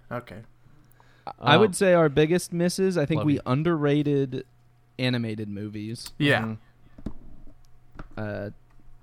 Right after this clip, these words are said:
Speaker 2: because, let's see, like, The Grinch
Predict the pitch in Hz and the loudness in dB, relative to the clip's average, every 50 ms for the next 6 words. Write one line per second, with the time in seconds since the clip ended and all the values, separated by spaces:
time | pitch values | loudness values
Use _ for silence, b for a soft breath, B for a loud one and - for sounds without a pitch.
0 | - - - - - _ _ _ _ _ _ _ _ _ _ _ _ _ _ _ | -20 -20 -20 -20 -20 _ _ _ _ _ _ _ _ _ _ _ _ _ _ _
1 | _ _ _ _ _ _ _ _ - - 120 - - 120 113 117 110 - - - | _ _ _ _ _ _ _ _ -8 -8 -6 -2 0 0 0 0 -4 -6 -10 -16
2 | - _ _ - - 113 - - 113 110 98 76 110 113 - _ _ _ _ _ | -18 _ _ -10 -10 -8 -8 -6 -8 -8 -6 -6 -8 -8 -10 _ _ _ _ _
3 | - - 120 120 135 135 135 135 131 - - - - - - | -8 -8 -4 -2 0 0 0 0 -2 -4 -10 -14 -14 -16 -18